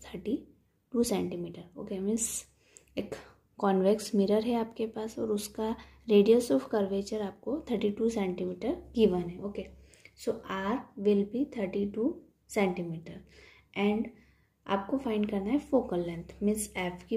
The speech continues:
वैल्यू को फाइंड करना है। तो आर और एफ में रिलेशन हम पहले भी पढ़ चुके हैं,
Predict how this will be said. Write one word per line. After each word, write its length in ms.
वैल्यू 260
को 80
फाइंड 260
करना 260
है। 120
तो 120
आर 260
और 160
एफ 240
में 280
रिलेशन 600
हम 180
पहले 360
भी 200
पढ़ 140
चुके 300
हैं, 220